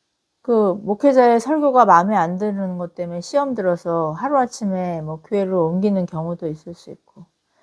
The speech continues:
그다음에 그렇게 뭐, 교육부서를, 어, 책임지고 섬겨야 되다가도,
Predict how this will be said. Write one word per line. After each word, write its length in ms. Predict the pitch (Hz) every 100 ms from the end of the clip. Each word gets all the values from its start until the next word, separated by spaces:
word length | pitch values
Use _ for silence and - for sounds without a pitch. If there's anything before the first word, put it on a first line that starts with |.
| _ _ _ _ _
그다음에 420 | 226 226 220 220
그렇게 340 | 214 214 226 214
뭐, 380 | 202 202 202
교육부서를, 1120 | 196 226 233 233 214 214 196 196 196 185 156 147 _ _ _ -
어, 120 | 175
책임지고 600 | - 302 294 254 214 196
섬겨야 480 | 233 285 277 240 214
되다가도, 960 | 190 180 170 165 170 165 165 254 349